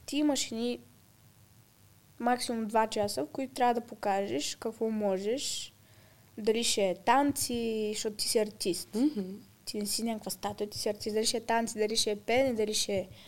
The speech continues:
Speaker 1: поведение, каквото и да е, ти трябва просто да се стегнеш, да, да си кажеш: „Виж сега, това е, стегни се, направи го, след това ходи където си искаш.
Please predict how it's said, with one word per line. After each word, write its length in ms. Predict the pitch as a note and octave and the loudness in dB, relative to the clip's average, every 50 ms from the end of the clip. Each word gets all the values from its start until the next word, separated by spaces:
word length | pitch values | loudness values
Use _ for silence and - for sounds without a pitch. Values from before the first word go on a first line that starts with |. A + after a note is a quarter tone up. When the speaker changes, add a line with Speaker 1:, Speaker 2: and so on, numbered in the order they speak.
| - - - - - | -20 -20 -20 -14 -4
Speaker 1:
поведение, 880 | - G3 G3 G3 F#3 F3+ G3+ G#3+ B3+ C#4+ D4 C4+ B3 A3 G#3 G3 F#3+ | -4 -2 -2 -2 0 4 6 6 8 8 6 4 4 2 0 -2 -4
каквото 480 | F#3+ - G3 - - - A#3+ B3 - - | -4 -8 -12 -12 -6 -4 -4 -4 -2 -2
и 60 | G#3+ | 0
да 180 | G3+ G3+ A3 C4+ | 0 2 4 4
е, 100 | D#4+ F4 | 2 2
ти 160 | F4 - - | -2 -6 -8
трябва 280 | - D4 C#4+ D4+ D4 - | -2 2 2 2 2 0
просто 360 | - B3+ C#4+ C#4 - - D#4 | 0 0 0 0 -2 -4 -2
да 160 | B3+ A#3 A3 | -2 -2 0
се 160 | G#3+ - - G#3 | -2 -4 -6 -8
стегнеш, 800 | - - - - - G#3+ A3 A3+ A#3+ C#4+ E4 E4+ - - - - - - - - - - - - - | -12 -14 -6 0 0 0 2 2 2 2 2 2 2 -2 -2 -6 -12 -20 -20 -20 -20 -20 -20 -16 -10
да, 320 | G#3+ G3+ G#3+ G#3 G3+ F#3 - - - - | -2 2 4 4 4 4 2 -6 -12 -14
да 80 | - A3+ | -10 -6
си 160 | - - - | -4 -4 -4
кажеш: 400 | - - G#3 A3 A3+ A#3 A3+ A3 - | 0 4 6 6 6 6 2 0 -2
„Виж 140 | G3+ G#3 G3+ | -2 -2 -2
сега, 340 | - - F#3+ F3+ E3 - - - - - | 0 0 2 2 2 2 0 -6 -16 -20
това 300 | - - - G3+ G#3 G#3 | -8 2 6 8 10 10
е, 220 | G#3 A3 B3 D4+ G4 G#4+ G#4 | 8 8 6 2 2 -2 -6
стегни 380 | - - - A#3+ G#3+ A3 C4 D#4 | -6 -2 -2 0 2 2 2 2
се, 160 | - - G4+ | 2 2 4
направи 360 | F4+ D4+ A#3+ - C4+ C4+ D#4 | 4 4 4 4 2 4 6
го, 140 | F#4 F#4+ F4+ | 6 6 4
след 240 | - - F4 E4+ F4 | 4 2 0 0 0
това 240 | - - E4 E4+ E4+ | 0 2 4 4 4
ходи 240 | - - B3 D4 | 2 0 -4 -4
където 360 | D4 - - A3 A#3+ B3+ B3+ - | -2 0 2 2 2 2 2 -2
си 140 | - - | -4 -4
искаш. 400 | G#3+ A3 - - - G3 - - | -2 -4 -4 -8 -8 -10 -10 -12